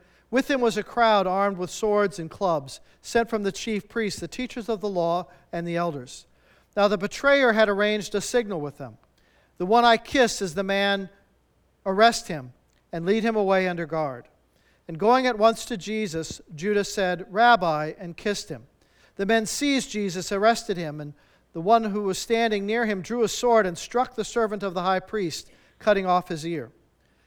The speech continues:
"Am I leading a rebellion?" Jesus said, "that you have come out with swords and clubs to capture me? Every day I was with you teaching in the temple courts, and you did not arrest me, but the scriptures must be fulfilled, that everyone deserted him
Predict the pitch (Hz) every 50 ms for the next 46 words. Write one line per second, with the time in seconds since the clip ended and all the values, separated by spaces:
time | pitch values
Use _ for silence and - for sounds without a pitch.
0 | _ _ _ _ - 202 208 226 240 240 220 247 254 247 262 247 240 214 202 190
1 | 160 180 190 196 208 214 233 233 233 233 - 190 165 214 226 208 214 220 - -
2 | - 220 220 233 220 233 - - _ _ _ _ _ _ _ _ _ _ - -
3 | 151 143 208 208 - - - 226 220 226 226 226 233 196 185 196 214 226 220 190
4 | 170 - - - - 214 208 214 220 226 220 - 175 165 - - 202 202 208 196
5 | - - 202 - - 190 185 190 - - 226 220 220 233 254 247 - _ _ _
6 | _ _ _ _ _ _ - 196 202 196 262 247 220 240 247 247 247 233 226 220
7 | - 196 220 269 - - 233 202 - - - 233 - - 247 226 214 208 196 196
8 | - - 220 220 - 220 202 - - 247 254 240 - - 202 185 185 175 180 196
9 | 180 190 185 185 175 180 175 185 196 190 - - 165 156 143 143 156 - - 175
10 | - - - 247 247 - - 247 233 226 - - - _ _ _ _ _ - 180
11 | 190 214 240 226 - - 233 226 214 - 226 208 - - 220 202 175 147 131 127
12 | 127 _ _ _ _ _ _ _ _ _ - 170 165 170 196 202 214 233 214 220
13 | 220 214 180 202 175 180 202 202 196 175 151 143 143 139 135 135 135